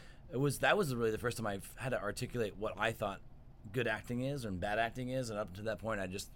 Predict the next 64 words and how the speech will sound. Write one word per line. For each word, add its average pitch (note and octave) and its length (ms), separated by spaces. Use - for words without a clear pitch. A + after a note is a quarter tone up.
it G#2+ 60
was F#2 120
sort G2+ 160
of - 60
in G2+ 100
my G2 160
own F#2+ 160
mind, A2+ 460
um, F#2 640
but, A2 240
you E3 100
know, D#3 100
really D#3+ 300
for B2 160
me, C3 240
it's A2 100
just - 140
a G2 60
sim-, B2 220
I - 40
mean, A2+ 120
I B2+ 100
think D3 140
it's B2+ 100
almost C3 200
like A2 100
a F#2+ 40
simple D3 580
thing, F#3+ 320
which B2+ 140
is G#2+ 120
just, - 220
like, A2 260
kind C3+ 180
of, B2 160
I G#2 40
remember B2+ 200
there A#2+ 100
was, A2 120
like, G#2+ 160
a, G2+ 240
I A#2+ 80
didn't, C3 340
a A2 80
buddy B2+ 160
of A#2+ 40
mine A2+ 120
has G#2+ 140
a G#2+ 240
acting A2 280
instructor G2+ 640
who, B2 140
who A#2+ 220
he B2 200
said B2 180
for A2 120
four A#2 260
years A2 260
just G2 120
said, F#2+ 300
"Talk E3 140
about G#3 100
people G#3 200
talk." - 380